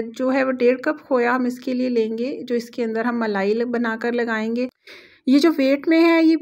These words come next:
तकरीबन डेढ़ किलो के करीब जो है वो बर्फ़ी हमने ली है।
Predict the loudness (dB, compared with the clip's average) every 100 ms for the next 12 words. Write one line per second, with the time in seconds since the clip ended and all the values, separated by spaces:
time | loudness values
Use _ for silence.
0 | -4 -8 -4 -2 2 4 4 2 0 -2
1 | -2 -2 -2 -2 -4 -2 0 0 0 -2
2 | -2 -2 2 2 0 -2 -2